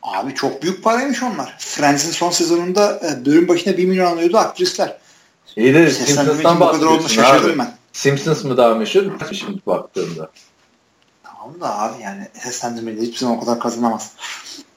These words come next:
Speaker 1: diye biliyordum, yanlış
Speaker 2: İyi de
Speaker 1: biliyordum.
Speaker 2: bu
Speaker 1: Bu da
Speaker 2: di-, direkt işte şey böyle başlamamışlar zaten.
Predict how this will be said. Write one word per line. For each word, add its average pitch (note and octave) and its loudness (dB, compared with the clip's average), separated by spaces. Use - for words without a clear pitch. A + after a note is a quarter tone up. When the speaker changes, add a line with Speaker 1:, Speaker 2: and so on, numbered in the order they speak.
Speaker 1:
diye D3+ 6
biliyordum, C#3+ 4
yanlış D#3+ -4
Speaker 2:
İyi A#2+ 4
de C3+ 4
Speaker 1:
biliyordum. C3 4
Speaker 2:
bu B2+ -4
Speaker 1:
Bu C3+ 2
da C#3 2
Speaker 2:
di-, A#2 -6
direkt B2+ 2
işte - 0
şey B2+ 2
böyle G#2 6
başlamamışlar G#2+ 2
zaten. E2+ -2